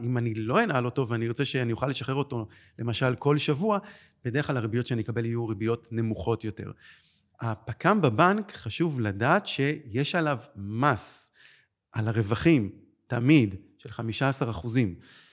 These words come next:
הקרן הכספית זה מוצר שאני יכול גם כן לקנות אותו דרך הבנק, שיש לו יתרונות בראייתי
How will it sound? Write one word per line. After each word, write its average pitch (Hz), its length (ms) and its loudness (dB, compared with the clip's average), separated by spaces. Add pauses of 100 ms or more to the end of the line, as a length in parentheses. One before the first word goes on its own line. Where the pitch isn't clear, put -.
(160)
הקרן 160 420 0
הכספית - 800 -2 (360)
זה 110 120 0
מוצר 113 280 0
שאני 151 220 -2
יכול 143 360 -2
גם 110 240 0
כן 180 120 0
לקנות 120 240 -2
אותו 110 160 -6
דרך 101 320 -4
הבנק, 107 340 -2 (320)
שיש 135 360 -2
לו 170 120 2
יתרונות 127 680 -2
בראייתי 110 520 -2